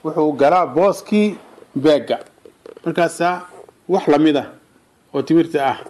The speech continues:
lagu iibinayaa. Maxaa saas loo yeelay? Waa liajli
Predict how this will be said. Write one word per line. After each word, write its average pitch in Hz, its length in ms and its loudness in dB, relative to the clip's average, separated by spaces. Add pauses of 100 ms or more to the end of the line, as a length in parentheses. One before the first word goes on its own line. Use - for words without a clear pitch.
(480)
lagu 165 140 0
iibinayaa. 131 520 0 (960)
Maxaa 220 220 -2
saas 214 260 -2
loo 202 160 2
yeelay? 185 360 2 (340)
Waa 160 200 2
liajli 165 460 0